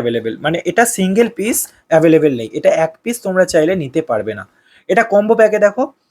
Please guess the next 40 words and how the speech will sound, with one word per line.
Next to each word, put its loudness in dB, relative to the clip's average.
কুটকুট -6
মিনি -2
বারো 4
গ্রাম, 4
ছয় 0
পিস, -4
একশো -4
আশি -4
টাকা। -6
অর্থাৎ 2
এটা 2
মিনিমাম -2
ছয় 0
পিস -6
নিতে -6
হবে, 0
তবে 4
আমরা 0
কনসিডার 0
করে 0
এটাকে 0
চার 2
পিস -8
দিচ্ছি। -10
এবং 2
এর 2
সাথে 0
ডেলিভারি 2
চার্জ 2
এখানে -6
লেখা -2
রয়েছে 0
ষাট -2
টাকা। -6
ডেলিভারি 4
চার্জ 2
প্রতিটা -2
প্রোডাক্টেই 0
এক্সট্রা -2
দিতে -4